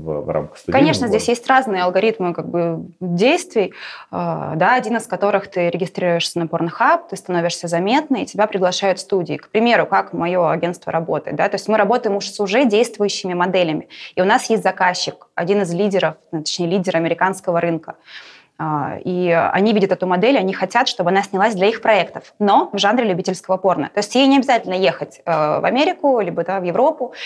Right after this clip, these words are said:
Speaker 2: и сниматься. Она делает это сама и продает этот контент, э, собственно, заказчику. Вот тоже путь развития. Тебе не обязательно как бы становиться моделью, которая будет, э, с разными актерами, э, в кадре, э, участвовать.
Speaker 1: И ты помогаешь как раз вот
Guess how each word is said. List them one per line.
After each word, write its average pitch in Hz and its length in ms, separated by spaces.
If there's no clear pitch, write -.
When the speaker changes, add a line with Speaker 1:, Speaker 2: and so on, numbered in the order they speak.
Speaker 2:
и 214 60
сниматься. 202 480
Она 202 80
делает 220 220
это 220 100
сама 311 380
и 233 420
продает 214 240
этот - 220
контент, 190 480
э, 175 100
собственно, 220 320
заказчику. - 720
Вот 220 280
тоже 302 220
путь 277 220
развития. 202 560
Тебе 214 220
не 226 100
обязательно 220 460
как 180 120
бы 175 80
становиться 196 600
моделью, 208 400
которая 180 260
будет, 180 320
э, 160 240
с - 100
разными 185 320
актерами, 180 440
э, 151 440
в - 40
кадре, 156 400
э, 151 80
участвовать. 151 680
Speaker 1:
И 120 60
ты 143 120
помогаешь 123 460
как 101 220
раз 110 240
вот 98 180